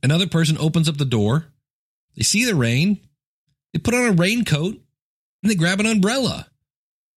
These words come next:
One person knows how important walking is, and they schedule their life around it, and they make arrangement to keep it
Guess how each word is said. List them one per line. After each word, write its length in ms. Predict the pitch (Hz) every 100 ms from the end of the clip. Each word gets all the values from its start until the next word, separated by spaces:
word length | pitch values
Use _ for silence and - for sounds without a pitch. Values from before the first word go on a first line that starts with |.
| _ _ -
One 300 | 151 220 262
person 600 | - 208 180 170 170 156 - _ _ _
knows 640 | 147 160 196 240 160 117 -
how 200 | 151 147
important 380 | 131 165 127
walking 340 | 139 160 117 98
is, 380 | 85 87 - - _ _ _ _ _ _ _ _ -
and 100 | 160
they 80 |
schedule 360 | 165 190 170 160
their 120 | 147
life 280 | 139 151 156
around 320 | 113 95 95
it, 100 | 107
and 100 | 143
they 60 | 175
make 240 | 196 202
arrangement 560 | 160 151 185 170 135 120
to 80 | 135
keep 300 | - 165 147
it 200 | 139